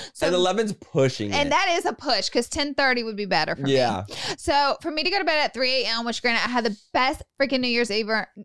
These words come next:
Speaker 1: Eve ever and just had the best time. But for me to go to bed at three A M, like, that's hard for me. And then I had to go do that football game the next day.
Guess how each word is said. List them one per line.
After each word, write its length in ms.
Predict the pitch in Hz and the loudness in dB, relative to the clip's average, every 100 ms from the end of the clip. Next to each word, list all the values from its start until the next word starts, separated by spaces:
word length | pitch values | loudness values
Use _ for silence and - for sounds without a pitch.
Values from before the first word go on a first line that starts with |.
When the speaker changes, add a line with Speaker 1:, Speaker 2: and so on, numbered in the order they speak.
| - | -2
Speaker 1:
Eve 180 | 262 220 | -2 0
ever 260 | 220 220 214 | 0 2 2
and 240 | 208 202 | 0 -4
just 160 | 214 220 | -4 -2
had 140 | 226 | 0
the 120 | 220 - - | 0 -2 2
best 240 | 226 - | 4 4
time. 420 | 254 214 214 269 - - 285 | -2 0 0 -2 -6 -14 -10
But 520 | 214 277 240 240 233 - - | 0 2 2 2 -2 -6 -16
for 280 | - 233 311 | -6 2 2
me 120 | 269 | 2
to 80 | 320 | 0
go 80 | 349 | 0
to 80 | |
bed 180 | 320 285 | 2 0
at 60 | 233 | 0
three 320 | 254 254 247 | 0 0 0
A 20 | |
M, 320 | 208 220 240 302 | 0 0 0 0
like, 160 | 277 | 0
that's 180 | 294 294 | 0 -2
hard 320 | 269 262 247 | 0 2 2
for 140 | - 226 | 0 -4
me. 340 | 208 175 170 - | -2 0 -2 -2
And 160 | 254 | 0
then 80 | 277 | 2
I 60 | 294 | 0
had 180 | 302 311 | 0 -2
to 180 | 311 | 0
go 60 | 302 | 2
do 160 | 359 339 | 2 0
that 220 | 294 - - | 0 -2 -2
football 340 | 254 240 269 | 0 2 2
game 160 | 269 277 | 0 0
the 100 | 269 | 0
next 280 | 269 269 | 0 -2
day. 420 | 240 240 247 277 | -2 0 2 2